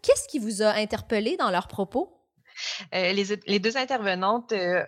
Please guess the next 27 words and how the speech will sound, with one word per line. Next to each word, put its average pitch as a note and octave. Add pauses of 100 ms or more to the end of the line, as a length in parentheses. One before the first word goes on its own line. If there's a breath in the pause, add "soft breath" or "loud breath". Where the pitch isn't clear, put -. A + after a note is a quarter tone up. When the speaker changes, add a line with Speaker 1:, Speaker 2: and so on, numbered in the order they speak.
(120)
Speaker 2:
ont F3
présenté F3+
le A3
fait A3
que A3+
le G3
discours A3+
est A3+
vraiment G3
plus G3
ouvert F#3+
depuis G3
la F3+
légalisation F3
du G#3+
cannabis. F3 (300 loud breath)
C'est G3
vraiment F#3
ce -
que A#3+
j'observe G#3+
aussi, A3
euh, F#3 (140)
dans F#3
la F#3+
pratique. F#3+ (220 loud breath)
Euh, E3